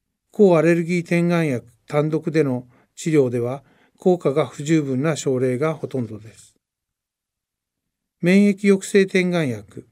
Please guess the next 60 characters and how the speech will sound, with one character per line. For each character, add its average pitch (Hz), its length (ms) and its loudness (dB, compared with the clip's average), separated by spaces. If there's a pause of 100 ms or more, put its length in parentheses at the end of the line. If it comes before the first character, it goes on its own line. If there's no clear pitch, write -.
(380)
ま 151 140 -2
た 175 140 2
は 147 340 0 (100)
ス - 120 -20
テ 175 140 2
ロ 185 120 2
イ 180 40 0
ド 185 120 -2
点 180 240 -2
眼 180 180 -2
薬 131 240 -6
の 123 340 -8
併 160 280 0
用 156 200 2
が 160 240 -2 (440)
必 - 260 -4
要 160 140 4
に 151 100 -2
な 151 140 -2
っ 147 40 -18
て - 100 -8
ま 120 180 -4
い 120 40 -4
り 120 60 -6
ま 123 140 -6
す 123 120 -14
が、 120 240 -12 (600)
先 - 260 -6
ほ 180 120 2
ど 175 140 4
お 156 40 0
話 165 280 -2
し - 80 -10
し - 60 -16
た 165 100 0
よ 156 220 2
う 120 60 -2
に、 117 220 -10 (300)
ス - 100 -20
テ 175 140 4
ロ 202 140 4
イ 190 40 -2
ド 196 60 2
薬 151 300 0
は 131 240 -4 (200)
副 - 120 -20
作 196 180 2
用 175 220 2
が 143 140 0
問 139 220 -4
題 135 200 -2
に 139 60 -4
な 143 100 -4
っ 127 40 -8
て - 140 -20
き - 100 -20
ま 127 120 -4
す - 120 -12
の 113 140 -8
で、 131 280 -6